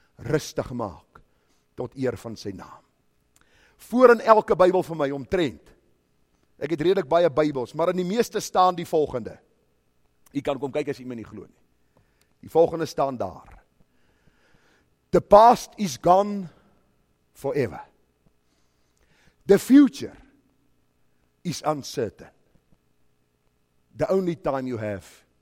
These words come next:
is now." Moenie elke dag mors, omdat jy met gister besig is, of môre vrees nie.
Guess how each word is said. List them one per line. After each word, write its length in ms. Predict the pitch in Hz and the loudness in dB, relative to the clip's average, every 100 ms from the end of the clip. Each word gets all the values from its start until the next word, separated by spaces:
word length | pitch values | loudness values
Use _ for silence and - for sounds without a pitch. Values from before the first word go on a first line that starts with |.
| _ _ _ | _ _ _
is 200 | - 98 | -18 -18
now." 180 | 98 87 _ _ _ _ _ _ _ _ _ _ _ _ _ - | -16 -20 _ _ _ _ _ _ _ _ _ _ _ _ _ -10
Moenie 240 | 147 214 | -6 0
elke 280 | 196 170 165 | 2 2 0
dag 200 | 143 127 | -4 -4
mors, 600 | 131 120 90 - - - _ _ _ _ _ _ _ _ _ - | -6 -8 -8 -20 -20 -20 _ _ _ _ _ _ _ _ _ -8
omdat 240 | 143 135 | -6 -6
jy 80 | 135 | -6
met 140 | 127 | -8
gister 340 | - 180 165 117 | -4 -4 -4 -6
besig 380 | 117 107 95 - | -8 -10 -14 -20
is, 300 | - - - _ _ _ _ _ _ | -20 -20 -20 _ _ _ _ _ _
of 160 | - 113 | -12 -10
môre 300 | 117 113 104 | -6 -6 -6
vrees 400 | - 95 76 - | -10 -16 -16 -20
nie. 100 | _ | _